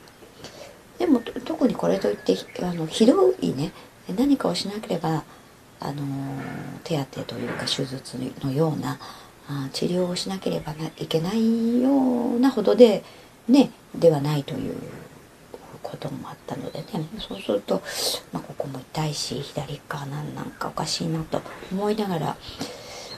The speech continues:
うーん、でも痛いのは嫌だしな、なんて思ってて。で、そんなところに、だから、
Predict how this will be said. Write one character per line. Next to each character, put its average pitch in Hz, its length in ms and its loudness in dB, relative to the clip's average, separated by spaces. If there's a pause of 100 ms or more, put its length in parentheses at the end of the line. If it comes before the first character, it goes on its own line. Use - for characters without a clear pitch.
(120)
う 139 40 -2
ー 139 140 -4
ん、 143 1120 -2
で 180 80 0
も 147 100 0
痛 - 240 -2
い 175 80 0
の 170 60 -2
は 165 80 0
嫌 131 160 0
だ - 100 -2
し - 220 -6 (200)
な、 139 200 -2
な - 160 -4
ん 151 80 -6
て - 240 -2 (600)
思 147 160 -4
っ 143 60 -4
て - 260 -10
て。 131 300 -8 (600)
で、 180 100 -2
そ 247 160 4
ん 247 60 6
な 247 100 6
と 233 140 2
こ 233 140 4
ろ 220 80 2
に、 160 260 -2 (540)
だ 156 120 0
か - 100 -8
ら、 - 180 -6